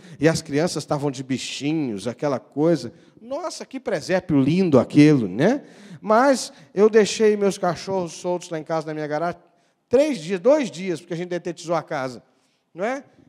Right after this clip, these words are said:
Tem, vai ter que jogar água, sabão, lavar, né? Porque já fizeram tudo lá, eu tirei, irmão, mas o cheiro tá lá. E curral tem cheiro de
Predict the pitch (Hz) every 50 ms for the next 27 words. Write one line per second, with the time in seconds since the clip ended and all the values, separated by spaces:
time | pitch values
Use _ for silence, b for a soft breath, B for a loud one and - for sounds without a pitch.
0 | _ 170 180 185 _ _ 240 262 254 208 226 226 285 285 254 254 285 262 226 262
1 | 247 208 208 254 240 233 196 - - 185 160 165 208 240 233 208 180 165 123 165
2 | 208 233 254 240 208 - - - _ 160 196 262 294 285 - _ 240 233 233 247
3 | 220 190 185 180 165 208 254 254 196 214 214 190 185 175 - 220 190 180 240 262
4 | 254 233 - - 311 320 - 247 220 233 269 311 320 - - _ _ _ 170 175
5 | 196 - - 294 359 381 370 339 320 302 233 185 151 135 139 170 196 190 240 262
6 | - - - 269 311 - - - 294 220 190 202 226 277 294 277 - _ _ _
7 | _ _ _ _ _ _ _ _ _ _ _ _ _ _ _ _ _ _ _ _
8 | _ _ - _ _ _ _ _ _ _ - - - 175 160 139 131 143 151 180
9 | 208 202 - 185 156 143 - - - 180 202 196 170 139 139 214 269 302 285 -
10 | - - - -